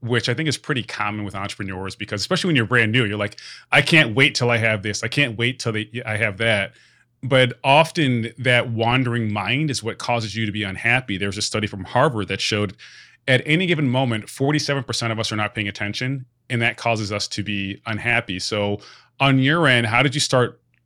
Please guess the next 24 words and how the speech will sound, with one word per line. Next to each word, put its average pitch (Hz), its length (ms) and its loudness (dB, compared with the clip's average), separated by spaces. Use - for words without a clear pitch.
learning 120 280 0
to 104 80 -6
just 104 160 -4
be 104 140 -2
more 107 180 -2
present 95 600 -6
and 98 520 -10
experience 113 560 -4
things 104 160 -4
as 95 60 -10
they 98 100 -6
come 104 200 -6
along, 101 340 0
as 95 80 -8
opposed 98 240 -10
to 92 60 -12
looking 98 320 -10
forward 98 220 -8
to 92 60 -10
something 92 260 -8
else 95 200 -10
all 104 80 -10
the 104 60 -12
time? - 300 -14